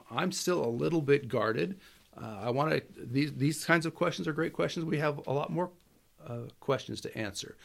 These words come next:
and I wanna make sure that they're answered properly. But, uh, they, uh, they are not a end-all, do-all.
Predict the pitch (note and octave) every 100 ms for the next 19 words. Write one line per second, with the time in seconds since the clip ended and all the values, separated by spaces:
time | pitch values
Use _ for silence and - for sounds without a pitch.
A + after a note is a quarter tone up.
0 | - - - A#2+ A2+ A#2+ B2 C3 - C#3
1 | C3 B2+ B2+ C#3 C#3+ C#3 B2+ B2 - C3+
2 | - - - F#2 G#2 - - A2+ G#2+ G#2+
3 | - - - - _ _ - - B2+ G#2+
4 | A#2 C3+ C#3+ C#3 C3 B2+ A#2 G2+ - -
5 | _ - - _ _ _ - _ _ _
6 | _ - C3+ B2 B2+ A#2 A#2+ C3 D#3 -
7 | C3 A#2+ A#2 A#2 F#2+ - - C3+ D3 C#3
8 | C#3 B2 D3 D3+ D3+ E3 F3